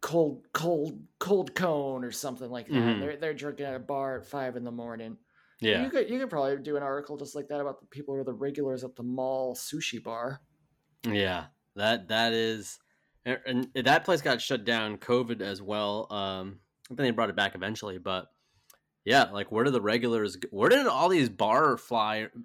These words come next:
Speaker 2: regulars go during covid?
Speaker 1: Oh man, I think a lot of 'em came and were hanging out with me under the bridge.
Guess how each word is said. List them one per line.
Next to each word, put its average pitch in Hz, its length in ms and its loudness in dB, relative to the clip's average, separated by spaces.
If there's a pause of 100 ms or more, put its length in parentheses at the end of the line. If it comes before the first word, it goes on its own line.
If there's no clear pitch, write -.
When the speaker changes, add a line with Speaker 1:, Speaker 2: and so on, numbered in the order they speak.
(100)
Speaker 2:
regulars 120 560 -2
go 113 500 2
during 104 460 -4
covid? 107 560 -4 (1400)
Speaker 1:
Oh 98 360 -12
man, 117 420 -8
I 135 160 0
think 185 220 -2
a 147 40 -2
lot 151 260 4
of 262 100 0
'em 202 180 0
came 175 220 -4
and 147 120 -4
were 135 140 -2
hanging 143 220 -4
out 131 120 -2
with 113 120 -10
me 139 100 -6
under 127 180 -6
the 104 100 -10
bridge. 131 640 -6